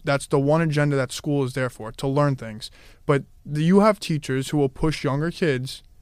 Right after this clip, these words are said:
to learn their agenda of politics and this and that. And not all kids who are young, whether they're twelve or eighteen, not all of them know about politics. So,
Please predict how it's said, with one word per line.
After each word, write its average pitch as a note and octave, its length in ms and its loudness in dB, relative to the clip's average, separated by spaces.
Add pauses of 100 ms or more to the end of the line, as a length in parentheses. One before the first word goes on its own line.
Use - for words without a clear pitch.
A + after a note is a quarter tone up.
(220)
to D#3 140 4
learn D3 260 4
their C#3+ 180 4
agenda C#3 360 2
of A#2+ 120 -4
politics B2+ 840 -2
and B2+ 120 -8
this B2+ 140 -8
and C3 100 -4
that. C3 180 -4 (340)
And D#3 180 2
not G3+ 240 2
all F3+ 240 4
kids G#3+ 380 -2
who D3+ 100 0
are C3+ 60 2
young, C#3+ 560 2
whether C3+ 180 0
they're B2+ 160 -2
twelve C3+ 500 0
or B2 100 -4
eighteen, D3+ 560 -2 (600)
not E3+ 300 4
all A3 220 6
of G3+ 40 2
them F3+ 220 4
know E3+ 220 6
about D#3 280 4
politics. - 640 -4 (200)
So, D3+ 320 4